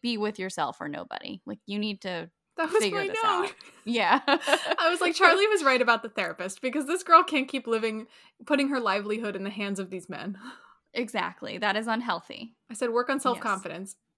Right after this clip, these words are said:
Speaker 2: <laughs> You can't keep
Speaker 1: Yes.
Speaker 2: living like this." <laughs>
Speaker 1: And, and we know why. I understand why. I understand. Just go see a therapist when you're ready, Bella.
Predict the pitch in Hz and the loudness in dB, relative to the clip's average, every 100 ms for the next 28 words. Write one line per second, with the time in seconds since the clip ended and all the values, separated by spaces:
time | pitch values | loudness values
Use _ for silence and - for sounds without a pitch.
0 | _ _ _ - 254 - 294 285 311 269 | _ _ _ -12 -12 -2 -2 0 -2 0
1 | 285 240 208 190 180 - 269 269 - 311 | -2 -4 -6 -6 -8 -6 -4 -2 -2 -2
2 | - _ _ 226 269 262 302 311 320 320 | -4 _ _ 2 4 2 2 2 4 2
3 | 277 294 311 262 240 247 285 311 - 285 | 2 0 2 4 2 2 0 -4 -4 -2
4 | 277 240 247 262 254 233 240 - 233 240 | -2 -2 0 2 2 0 -2 0 -2 0
5 | 262 262 - 247 233 226 240 233 226 - | -2 -4 -6 -6 -2 -2 -2 -6 -12 -16
6 | - _ _ _ _ _ _ _ _ _ | -20 _ _ _ _ _ _ _ _ _
7 | 269 254 262 262 226 190 190 196 - 180 | -4 -4 0 -2 0 -2 -2 -8 -8 -10
8 | 180 156 147 156 151 151 156 | -6 -6 -6 -6 -4 -2 -4